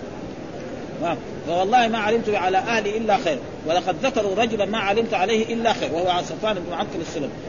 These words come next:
"وما كان يدخل على أهلي إلا معي". فقام سعد بن معاذ الأنصاري الذي هو سيد الإيه؟ ال-، الأوس،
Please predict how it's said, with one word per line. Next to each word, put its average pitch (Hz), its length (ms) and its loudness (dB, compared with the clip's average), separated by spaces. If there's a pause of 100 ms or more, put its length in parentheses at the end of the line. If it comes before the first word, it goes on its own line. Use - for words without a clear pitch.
(160)
"وما 202 160 0
كان 226 240 4
يدخل 214 320 2
على 180 200 4
أهلي 208 460 0
إلا 214 260 2
معي". 175 200 2 (160)
فقام 185 340 0
سعد 196 260 0
بن 170 180 -4
معاذ 170 300 0
الأنصاري 180 640 0
الذي 165 220 -4
هو 180 40 0 (480)
سيد 190 220 2
الإيه؟ 180 300 6 (360)
ال-، 175 320 0
الأوس، 185 320 2